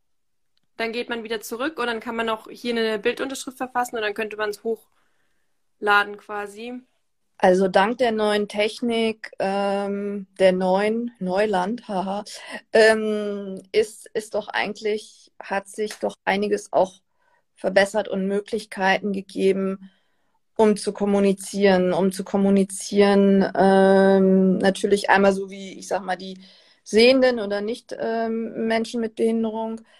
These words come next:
Speaker 2: ähm, aber auch zu sagen, ich habe eine, ein bessere Möglichkeit, um mit Menschen, mit sehenden Menschen in dem Fall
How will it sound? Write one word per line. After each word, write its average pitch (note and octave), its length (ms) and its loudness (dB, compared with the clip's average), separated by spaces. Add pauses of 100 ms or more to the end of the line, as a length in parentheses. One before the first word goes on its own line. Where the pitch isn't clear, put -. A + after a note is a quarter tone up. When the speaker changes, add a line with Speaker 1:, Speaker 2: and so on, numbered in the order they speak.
(480)
Speaker 2:
ähm, G#3 920 2 (200)
aber G3+ 460 2
auch F#3+ 460 0
zu F#3+ 220 -14
sagen, F#3 500 -2
ich F#3+ 240 -10
habe F3+ 280 2
eine, F#3 320 -2
ein F3+ 240 -2 (160)
bessere G3 540 0
Möglichkeit, F#3+ 880 0
um F#3 220 2
mit F#3 240 -2
Menschen, F#3 760 0 (480)
mit F3+ 200 -2
sehenden A3 340 6
Menschen F#3+ 340 0
in F3+ 160 -4
dem F3+ 220 -4
Fall F3+ 440 0